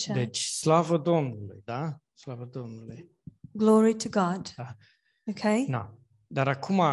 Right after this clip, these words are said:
Speaker 2: dacă ne uităm la Marta și la Maria,
Speaker 1: But now, if you look at, at Martha and Mar-, Mary,
Speaker 2: am fi tentați să credem că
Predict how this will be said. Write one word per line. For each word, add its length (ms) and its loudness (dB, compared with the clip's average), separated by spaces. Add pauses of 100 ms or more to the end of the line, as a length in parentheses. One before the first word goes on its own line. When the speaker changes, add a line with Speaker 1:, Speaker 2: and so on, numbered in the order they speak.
(280)
Speaker 2:
dacă 360 -2
ne 180 4
uităm 640 2
la 600 -2
Marta 640 0
și 220 -8
la 140 -4
Maria, 680 -8 (260)
Speaker 1:
But 120 -10
now, 320 2
if 180 -6
you 100 -2
look 160 -2
at, 140 -6 (280)
at 200 -2 (220)
Martha 600 -6
and 220 -2
Mar-, 340 -2
Mary, 600 0
Speaker 2:
am 160 0
fi 200 -4
tentați 720 0
să 120 -8
credem 540 -8
că 300 -10